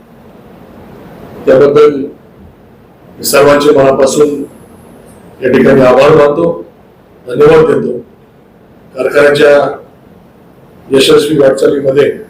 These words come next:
प्रत्यक्ष अप्रत्यक्ष मदत करणाऱ्या सभासदांबरोबर अनेक मोठे व्यक्ती असतील, कार्यकर्ते, हितचिंतक, त्यांच्या सद्भावनापूर्वक सहकार्याबद्दल कृतज्ञता व्यक्त करतो.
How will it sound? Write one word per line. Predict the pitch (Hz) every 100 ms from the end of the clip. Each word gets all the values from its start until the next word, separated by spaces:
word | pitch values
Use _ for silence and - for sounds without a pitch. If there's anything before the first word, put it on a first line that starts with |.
| - - - - - - - - - -
प्रत्यक्ष | 135 - - - -
अप्रत्यक्ष | - - - - - -
मदत | 127 143 - 143
करणाऱ्या | 135 135 135
सभासदांबरोबर | - 131 135 - - 131 135 - 135 - - - - - - - - - - - - - - - - - -
अनेक | 147 147 147 147
मोठे | 147 143 143 139 135 135 - - _ _ _ _ _ - 117
व्यक्ती | 127 - 151
असतील, | 135 143 143 -
कार्यकर्ते, | 131 139 139 - 143
हितचिंतक, | 131 120 - 135 135 - - - - - - - - - - - - -
त्यांच्या | 95 92 - 139
सद्भावनापूर्वक | 117 135 135 139 143 139 - 135 139 -
सहकार्याबद्दल | 131 123 131 131 131 135 131
कृतज्ञता | - 127 127 135 135 131
व्यक्त | 127 -
करतो. | - - - 117